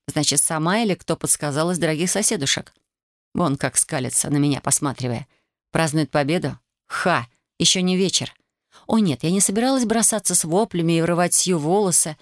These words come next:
царапать кукольное личико, оставляя на нём кровавые полосы. Хотя хотелось. Или проклясть слегка. Бородавку на нос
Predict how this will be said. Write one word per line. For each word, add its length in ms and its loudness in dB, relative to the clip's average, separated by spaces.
царапать 400 0
кукольное 460 2
личико, 420 0
оставляя 460 0
на 100 0
нём 160 2
кровавые 480 0
полосы. 480 0
Хотя 400 -2
хотелось. 720 -2
Или 100 0
проклясть 720 0
слегка. 440 -8
Бородавку 560 0
на 160 2
нос 240 -2